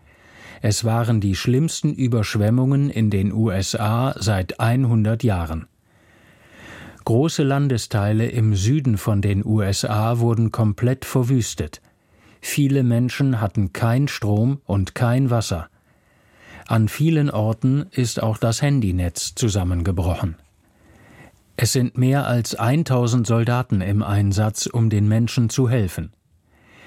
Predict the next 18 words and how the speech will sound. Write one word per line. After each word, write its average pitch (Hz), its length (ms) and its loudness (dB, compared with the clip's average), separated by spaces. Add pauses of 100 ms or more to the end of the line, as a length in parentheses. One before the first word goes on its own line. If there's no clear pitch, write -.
(200)
Die 110 80 2
Soldaten 104 640 0
versorgen 113 640 0
die 123 140 0
Menschen 120 500 0
auch 107 300 -2
mit 95 240 -2
Essen 120 360 0
und 120 380 -2
Trinken. 127 480 -2 (800)
Es 110 240 0
werden 110 340 2
immer 139 360 0
noch 127 260 -2
sehr 117 300 0
viele 127 320 0
Menschen 98 440 0
vermisst. 117 600 -2